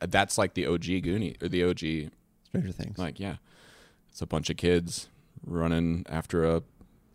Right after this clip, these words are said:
Speaker 1: ghost, you know. So, like, watch it, but, like, I definitely feel like there's, there's a difference now between me and them, the students. Um,
Speaker 2: Right.
Speaker 1: that has made me feel like, "Mm, okay."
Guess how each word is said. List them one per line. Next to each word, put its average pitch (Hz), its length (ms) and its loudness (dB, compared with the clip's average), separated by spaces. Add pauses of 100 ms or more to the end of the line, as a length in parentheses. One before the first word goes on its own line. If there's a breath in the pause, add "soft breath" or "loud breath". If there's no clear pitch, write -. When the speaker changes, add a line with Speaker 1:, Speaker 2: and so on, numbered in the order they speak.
(120)
Speaker 1:
ghost, - 460 0 (180)
you 87 140 2
know. 80 140 2
So, 90 180 2
like, 85 260 4 (2250 soft breath)
watch - 260 0
it, - 120 -4 (280)
but, - 360 2
like, 80 200 4
I 80 120 4
definitely 85 420 2
feel 82 280 2
like 76 220 0
there's, - 440 -2 (800)
there's - 140 -2
a 78 60 -4
difference 73 460 -2
now 62 160 -2
between 73 360 -2
me 69 140 0
and 64 360 -2
them, 55 360 -6 (200)
the - 80 0
students. - 500 -4 (560)
Um, 69 460 -8 (100)
Speaker 2:
Right. 95 260 -6 (140)
Speaker 1:
that 76 160 -2
has 82 320 -2
made 78 180 -2
me 71 100 -4
feel 80 220 -4
like, 76 160 -8
"Mm, 107 260 -4
okay." 85 300 -6